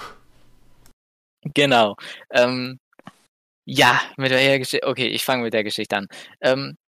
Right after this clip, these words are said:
ich hab mir, die ist noch nicht mal so lang her, das war, wann war das? Ende, Ende Februar? Anfang? Ja, doch, irgendwann Ende Februar war das. Ähm, da hab ich mir gedacht, ähm, weil ich in ein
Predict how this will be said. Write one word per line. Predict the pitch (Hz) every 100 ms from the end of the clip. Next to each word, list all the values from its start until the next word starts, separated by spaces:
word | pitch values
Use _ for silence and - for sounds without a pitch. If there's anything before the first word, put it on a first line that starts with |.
| _
ich | - 175
hab | 170 -
mir, | 160 190 190
die | -
ist | 175 -
noch | 196
nicht | 175
mal | 180
so | 156
lang | 156 139
her, | 127 151
das | 160 147 139
war, | 131 151 175 185 175
wann | - 147
war | 170
das? | 165 -
Ende, | - - - - 185 202 208 196
Ende | 185 185
Februar? | - 180 - 196 196 196 _ _ _ _ _ _ _ _ _
Anfang? | - 151 - 170 170 _
Ja, | 139 131
doch, | 139 -
irgendwann | - 139 123
Ende | 127 131
Februar | 131 123 113
war | 110
das. | 113 - - - - -
Ähm, | 139 127 131 - _ _ _ _ _ _ _ _ -
da | 135 135
hab | 156
ich | - 151 -
mir | 151 151 151
gedacht, | - 127 170 - -
ähm, | - 135 131 127 131 _ _ -
weil | 127 123 113
ich | 131 - - -
in | 127
ein | 123 113 113